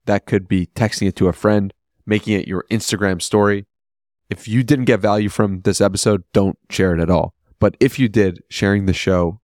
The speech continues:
goes a long way. And I appreciate you so much for listening, and your time is valuable. So thank you for spending it on something that will help you improve your own life.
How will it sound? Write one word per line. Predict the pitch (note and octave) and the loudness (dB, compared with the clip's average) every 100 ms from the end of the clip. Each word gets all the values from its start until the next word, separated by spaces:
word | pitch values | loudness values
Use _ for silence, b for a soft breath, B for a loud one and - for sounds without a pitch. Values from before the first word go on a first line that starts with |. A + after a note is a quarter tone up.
| - | -2
goes | G#2 F#2+ | 0 2
a | |
long | F#2 F#2+ F#2 F2 | 2 2 0 -2
way. | F2 F2 E2+ _ | -6 -6 -10 _
And | A#2 G#2+ | -4 -2
I | G2+ | -2
appreciate | - C3+ A2 - F#2+ F2+ - _ _ | 0 0 0 2 2 2 -4 _ _
you | G#2 G2 | -8 -6
so | - G2 | 0 0
much | F2+ F2 | 0 -4
for | - F#2+ | -4 0
listening, | G2 - G2 F#2 F2+ _ _ _ _ _ | 0 0 0 -2 -6 _ _ _ _ _
and | G2+ F2+ | -6 -2
your | F#2 | -2
time | - G2+ G2 F2+ | -2 -2 -2 -4
is | - E2+ | -6 -2
valuable. | G2 F#2 F#2 F2 F2+ | -2 0 -2 -2 -4
So | F#2 | -6
thank | - B2 G#2+ - | -4 -2 -2 -2
you | G2+ | -6
for | - F2+ | -4 -4
spending | - - F#2 F2+ | -4 -6 -4 -4
it | F2 - _ _ _ - | -6 -10 _ _ _ -4
on | G2+ F2+ | -4 -2
something | G#2 F2 F#2+ | -2 -2 -2
that | F#2 F2 | 0 0
will | F2+ | -2
help | F2+ G2 - | -4 -6 -6
you | F#2 F2+ - | -8 -8 -6
improve | G#2 - - B2 G2+ F2 - | -6 -6 0 2 2 -2 -8
your | A2+ F#2+ | 0 2
own | F2+ | 2
life. | E2 - _ | -2 -6 _